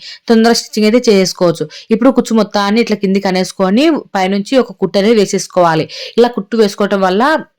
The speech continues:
కుచ్చు అనేది లేచినట్టుగా ఉండదు, నడుం దగ్గర అణుగుతుంది అనమాట. So ఈ విధంగా ఒక కుట్టు అయితే వేసేసేయండి మొత్తము. ఈ విధంగా ఇట్లా కుట్టు అనేది వేసేసిన తర్వాత ఇప్పుడు చూడండి సైడ్ జాయింటింగ్ అనేది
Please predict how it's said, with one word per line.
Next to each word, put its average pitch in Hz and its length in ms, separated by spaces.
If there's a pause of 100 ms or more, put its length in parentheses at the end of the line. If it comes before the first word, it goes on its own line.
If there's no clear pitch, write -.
(120)
కుచ్చు - 200
అనేది 240 260
లేచినట్టుగా 208 600
ఉండదు, 185 260
నడుం 170 240
దగ్గర 160 260 (420)
అణుగుతుంది 196 440
అనమాట. 165 320 (500)
So 254 80 (120)
ఈ 214 120
విధంగా 202 360
ఒక 233 160
కుట్టు 208 200
అయితే 196 240
వేసేసేయండి 180 640
మొత్తము. 175 360 (2500)
ఈ 208 100
విధంగా 202 220
ఇట్లా 202 180
కుట్టు 190 180
అనేది 190 200
వేసేసిన 180 420
తర్వాత 175 340 (480)
ఇప్పుడు 233 240
చూడండి 220 360
సైడ్ 214 240
జాయింటింగ్ 196 340
అనేది 247 140